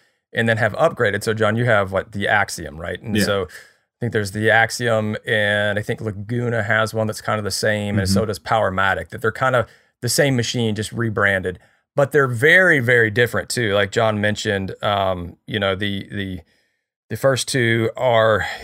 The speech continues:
Speaker 1: uh, very easy to use, especially X-Carve, 'cause they've got the, uh, internet-based browser,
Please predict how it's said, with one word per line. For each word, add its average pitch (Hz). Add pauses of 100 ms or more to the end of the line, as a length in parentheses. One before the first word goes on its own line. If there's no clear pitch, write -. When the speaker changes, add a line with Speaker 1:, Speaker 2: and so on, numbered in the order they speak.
(180)
Speaker 1:
uh, 101
very 120
easy 117
to 101
use, 127
especially 113
X-Carve, 110
'cause 104
they've 104
got 107
the, 98
uh, 90
internet-based 107
browser, 127